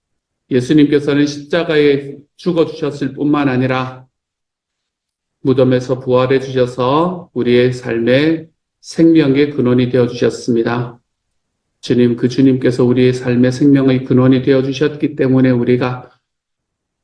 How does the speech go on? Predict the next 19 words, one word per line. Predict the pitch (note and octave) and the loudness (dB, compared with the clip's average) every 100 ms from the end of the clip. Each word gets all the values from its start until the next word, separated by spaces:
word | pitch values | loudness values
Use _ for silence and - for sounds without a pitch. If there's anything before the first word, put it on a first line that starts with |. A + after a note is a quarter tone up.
| _ - | _ -6
살아가는 | D3 C3+ C3 B2+ | 0 0 0 -2
삶에서 | B2+ B2 B2 A#2+ B2 | -2 -2 -2 -2 -2
날마다 | A#2+ B2 B2 B2 | 0 -2 0 -2
승리하며 | - E3+ D#3+ C#3+ B2+ B2 | 0 2 2 2 0 -2
살아갈 | C3+ B2 B2 A#2+ | -2 -2 -2 -2
수 | - - | -2 -2
있는, | B2 B2 B2+ C3 - _ | 0 2 0 -2 -6 _
하나님께서 | C#3 C#3 C3 B2+ B2+ C3 | -2 0 0 -2 -2 0
우리에게 | B2 B2+ B2+ B2 | 2 2 2 0
베푸신 | B2 - B2+ C#3 C3 | 0 -2 -2 0 0
천국을 | - E3+ D#3+ C#3+ C#3 | 2 2 4 4 2
향하는 | B2+ B2 B2 B2 | -2 -2 -2 -2
삶을 | B2 A#2 A#2 | -4 -4 -4
살 | - A#2 | -4 -6
수 | A2 - | -6 -4
있는 | A#2+ B2+ C3+ E3+ E3+ - _ _ - | -2 2 2 2 -2 -14 _ _ -6
바탕을 | C3 - B2+ B2+ | -6 -4 -2 0
마련해 | B2+ A#2 A#2+ A#2+ | 0 0 0 -2
주셨습니다. | A2+ - B2 - B2 A2+ B2+ B2 | -4 -6 -6 -4 -4 -4 -6 -12